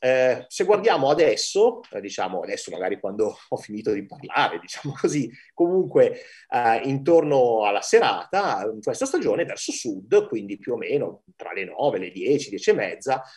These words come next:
guardiamo verso sud, molto alta, quindi non proprio allo zenit, insomma, ma a sessanta, settanta gradi d'altezza, non lontana dallo zenit,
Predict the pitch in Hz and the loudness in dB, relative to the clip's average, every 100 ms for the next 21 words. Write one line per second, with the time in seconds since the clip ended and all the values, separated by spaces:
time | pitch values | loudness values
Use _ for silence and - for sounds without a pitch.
0 | _ - 349 226 127 123 131 311 - 135 | _ -10 0 0 0 -2 -4 -4 -4 -6
1 | 101 107 175 - 139 139 269 202 131 92 | -6 -2 -2 -2 -2 2 2 2 0 0
2 | 85 82 - 151 180 190 - 127 123 117 | -4 -10 -2 0 0 -4 -8 -6 -6 -2
3 | 139 233 - - 170 147 127 - 113 180 | 2 4 2 0 2 2 2 2 2 2
4 | 123 113 110 - 131 113 95 98 131 110 | 0 -6 -8 -4 -4 -4 -6 -2 -2 0
5 | 98 95 95 - 117 160 185 - - 135 | -2 -4 -8 -10 -4 -4 -4 -6 -6 -6
6 | 127 120 139 139 120 107 - 117 - 113 | -4 -2 0 0 -2 -2 0 -2 -2 -2
7 | 165 214 123 120 147 147 247 320 - - | 2 2 0 -4 -4 -2 -2 -2 -6 -12
8 | 87 - | -14 -14